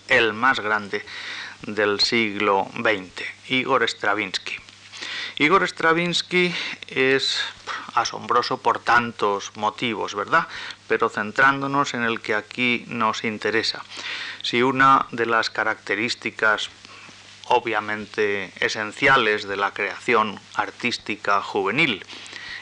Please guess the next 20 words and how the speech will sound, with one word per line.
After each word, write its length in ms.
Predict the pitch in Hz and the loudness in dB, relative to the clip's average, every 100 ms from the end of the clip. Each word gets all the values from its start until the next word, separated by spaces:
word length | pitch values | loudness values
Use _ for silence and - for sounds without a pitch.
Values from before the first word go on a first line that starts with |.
| - | -4
es, 560 | - 120 123 - - - - | 4 6 6 2 -4 -8 -4
eh, 500 | 123 113 110 104 104 | 2 4 4 2 0
lo 140 | 104 107 | 0 0
que 100 | 107 | 0
tiene 340 | 117 120 131 | 0 2 4
esa 280 | 117 123 113 | 4 2 0
primera 480 | 113 110 117 117 107 | -2 -2 2 4 4
etapa 600 | 101 131 127 113 104 - - | 4 4 4 6 4 4 -12
de 320 | 110 107 104 | -12 -4 -2
búsqueda 760 | 101 156 175 - 120 101 95 - - - | 0 0 0 0 0 4 2 0 -8 -10
de 160 | 104 | -2
un 220 | 123 147 | 0 2
lenguaje 580 | 113 104 101 143 - 95 - - - - - | 0 0 4 4 4 -4 -12 -20 -20 -12 0
propio, 520 | 123 143 - 104 - - - - - - - | 2 2 0 -4 -6 -12 -20 -20 -20 -20 -14
¿eh? 180 | 110 101 | -10 -8
El 180 | 101 95 | -6 -4
gran 400 | 98 104 98 104 - - - | 0 0 0 -8 -16 -16 -4
problema, 600 | 107 95 107 123 110 120 | -2 2 4 4 4 4
el 100 | 104 | 4
abismo, 600 | 98 107 143 - - 98 | 2 2 0 -2 -6 -8